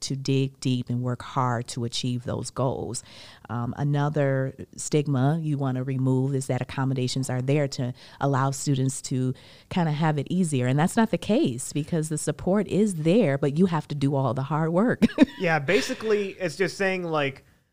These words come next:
Speaker 2: they'll let you, like, slip and fall a couple of times. They might help you up a little bit,
Speaker 1: Correct.
Speaker 2: but, like, you'll have to, like, get yourself up a couple of times, too.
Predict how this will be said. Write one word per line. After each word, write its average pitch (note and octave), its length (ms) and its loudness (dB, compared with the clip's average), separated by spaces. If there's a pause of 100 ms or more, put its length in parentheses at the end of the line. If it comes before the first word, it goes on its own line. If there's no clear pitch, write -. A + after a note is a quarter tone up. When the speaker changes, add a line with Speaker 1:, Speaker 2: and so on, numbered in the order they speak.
(200)
Speaker 2:
they'll E3+ 200 2
let F3+ 240 2
you, G3 60 0
like, D#3 200 0
slip D3+ 360 -4
and C#3 140 -4
fall C3+ 300 0
a D3 60 -4
couple D#3+ 320 -4
of D3 100 -2
times. D3+ 380 -4
They C#3 120 -2
might C#3 240 -2
help C#3+ 220 -6
you C3+ 100 -2
up C3+ 120 -4
a D3+ 40 -4
little D3+ 220 -2
bit, - 0 -
Speaker 1:
Correct. D#3 340 4
Speaker 2:
but, B2+ 180 -6
like, B2+ 380 -6 (540)
you'll D3 220 -2
have C#3+ 200 0
to, D3+ 80 -6
like, A#2 260 -4
get C#3 200 -8
yourself C3 400 -6
up G#2+ 180 -6
a G#2 60 -10
couple A2 320 -10
of G2+ 80 -10
times, G#2 460 -10
too. A2+ 480 -12